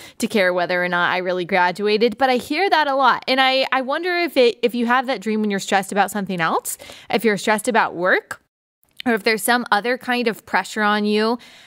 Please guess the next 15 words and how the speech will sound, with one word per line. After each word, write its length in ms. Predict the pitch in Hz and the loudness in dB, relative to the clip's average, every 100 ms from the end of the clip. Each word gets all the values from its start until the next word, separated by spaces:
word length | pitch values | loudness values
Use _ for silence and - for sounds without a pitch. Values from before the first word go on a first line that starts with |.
| - | -2
Um, 360 | 214 214 202 196 | 2 4 2 2
I 140 | 226 247 | -2 -2
wonder 260 | 254 294 | -2 -2
if 100 | 320 | -4
it's 80 | 294 | -2
a 60 | 294 | 0
little 220 | 277 277 | 0 2
bit 140 | 277 - | 2 0
also 840 | 233 - 277 262 254 240 - 220 | -2 0 2 4 2 0 -4 -4
people 280 | - 254 226 | -4 -2 0
have, 140 | 247 | 0
like, 220 | 226 202 | -2 -2
imposter 640 | 226 196 220 214 - 233 202 | -4 -2 0 0 0 -4 -2
syndrome, 680 | - 190 170 175 151 170 | -2 -4 0 0 0 -2
that 220 | 170 180 | 0 -2